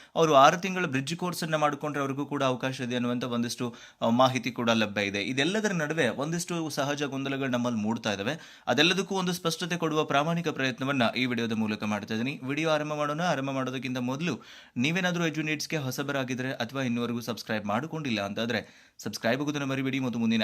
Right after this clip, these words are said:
ಎಲ್ಲ ಅಪ್ಡೇಟ್ಸ್‌ಗಳಿಗಾಗಿ ನೋಟಿಫಿಕೇಶನ್ ಬೆಲ್ ಒತ್ತಿ all ಅಂತ ಸೆಲೆಕ್ಟ್ ಮಾಡಿ. ಆದ್ಮೇಲೆ ನೀವು ಬಿ ಎಡ್ ಮಾಡಿರಬಹುದು ಅಥವಾ ಡಿ ಎಡ್ ಮಾಡಿರಬಹುದು. ಈ ವಿಡಿಯೋದಲ್ಲಿನ ಮಾಹಿತಿ ಏನಿರುತ್ತೆ,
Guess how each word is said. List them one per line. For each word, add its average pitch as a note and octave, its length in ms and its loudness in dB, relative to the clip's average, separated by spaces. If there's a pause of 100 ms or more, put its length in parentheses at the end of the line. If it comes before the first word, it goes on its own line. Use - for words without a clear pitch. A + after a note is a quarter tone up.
ಎಲ್ಲ G#2+ 160 2
ಅಪ್ಡೇಟ್ಸ್‌ಗಳಿಗಾಗಿ G#2 840 -2
ನೋಟಿಫಿಕೇಶನ್ A#2 580 -4
ಬೆಲ್ G2+ 220 -4
ಒತ್ತಿ G2+ 240 -4 (100)
all F2+ 100 -6
ಅಂತ F2+ 160 -8
ಸೆಲೆಕ್ಟ್ A#2+ 340 -6
ಮಾಡಿ. F2+ 240 -6 (300)
ಆದ್ಮೇಲೆ E3+ 320 2
ನೀವು E3 220 0
ಬಿ B2 180 2
ಎಡ್ D3+ 160 4
ಮಾಡಿರಬಹುದು D3 500 0
ಅಥವಾ C3+ 320 0
ಡಿ A#2 160 2
ಎಡ್ B2+ 180 2
ಮಾಡಿರಬಹುದು. F#2+ 560 -4
ಈ F#3 240 2
ವಿಡಿಯೋದಲ್ಲಿನ E3 520 -2
ಮಾಹಿತಿ B2+ 540 0
ಏನಿರುತ್ತೆ, A2+ 720 -2